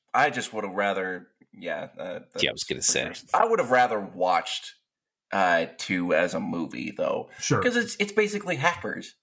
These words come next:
Speaker 1: I mean,
Speaker 3: Yeah.
Speaker 1: like, it's,
Speaker 3: No,
Speaker 1: it's a,
Speaker 3: yeah.
Speaker 1: it's a good modern Hackers with, like,
Speaker 3: Yeah.
Speaker 1: college-age students.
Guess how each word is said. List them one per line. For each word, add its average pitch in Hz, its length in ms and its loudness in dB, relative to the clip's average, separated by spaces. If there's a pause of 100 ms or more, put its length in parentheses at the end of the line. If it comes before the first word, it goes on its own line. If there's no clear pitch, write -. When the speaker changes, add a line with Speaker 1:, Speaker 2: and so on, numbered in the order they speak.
(260)
Speaker 1:
I 110 80 0
mean, 123 140 4
Speaker 3:
Yeah. 143 140 6
Speaker 1:
like, 117 200 4
it's, 127 160 0
Speaker 3:
No, 160 100 6
Speaker 1:
it's - 180 0
a, 127 140 4
Speaker 3:
yeah. 127 100 8
Speaker 1:
it's 123 120 0
a 139 40 2
good 139 280 4
modern 117 400 6
Hackers 92 580 0
with, 87 180 -10
like, 80 140 0
Speaker 3:
Yeah. 101 60 -2
Speaker 1:
college-age 85 560 -2
students. - 500 -16